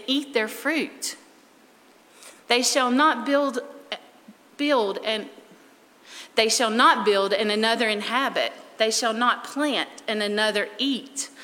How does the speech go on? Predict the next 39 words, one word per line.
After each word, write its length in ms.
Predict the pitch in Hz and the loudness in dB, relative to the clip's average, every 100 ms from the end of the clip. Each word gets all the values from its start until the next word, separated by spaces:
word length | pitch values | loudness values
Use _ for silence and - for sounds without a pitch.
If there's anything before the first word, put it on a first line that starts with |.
| - - - | -18 -18 0
For 180 | 214 | 2
like 340 | 214 226 226 - | 6 4 4 -2
the 100 | 202 | -2
days 480 | 220 226 269 285 262 | 0 0 2 0 -2
of 120 | 214 | -2
a 80 | 214 | -4
tree 600 | - - 240 202 190 208 | -4 0 0 0 -2 -4
shall 260 | - 214 | 0 0
the 140 | 208 202 | 0 0
days 480 | 233 247 277 277 | 2 2 2 0
of 100 | 247 | -2
my 220 | 240 226 208 | 0 0 -2
people 380 | - 220 208 | -8 -6 -6
be, 420 | 190 208 175 170 - - - - - | -4 -4 -4 -8 -14 -20 -20 -6 -2
and 160 | 226 | 2
my 140 | 220 214 | 0 0
chosen 680 | - 262 277 277 202 190 | -2 2 2 2 -2 -6
shall 320 | 190 - 196 190 | -4 0 0 0
long 480 | 220 240 262 262 | 2 4 4 4
enjoy 540 | 247 226 196 202 202 190 | 0 0 0 0 2 0
the 120 | 180 | -2
work 400 | 185 196 196 196 | 0 0 0 -2
of 120 | 196 | -4
their 140 | 190 185 | -4 -4
hands. 720 | 190 180 170 180 - - - - - _ - - - - - - - | -8 -10 -12 -14 -14 -14 -18 -20 -20 _ -20 -20 -20 -20 -18 -18 0
They 140 | 233 233 | 2 4
shall 240 | 269 214 | 2 2
not 280 | 202 170 196 | 0 -2 0
labor 380 | 220 254 247 226 | 2 2 2 0
in 180 | 220 | -2
vain 600 | 196 214 226 262 294 294 262 | -4 -4 -2 0 0 0 -2
or 140 | 208 | -4
bear 440 | - - 202 196 | -6 -6 -4 -4
children 540 | 202 - 277 269 277 262 | -6 -6 -4 -2 -2 -2
for 240 | 277 302 | -4 -6
calamity. 880 | - 233 226 269 285 294 285 285 - - - - - | -4 0 2 4 2 2 0 -2 -8 -14 -16 -4 0
They 180 | 226 | 2
shall 340 | 226 - 214 208 | 2 2 2 0
be 180 | 196 | -4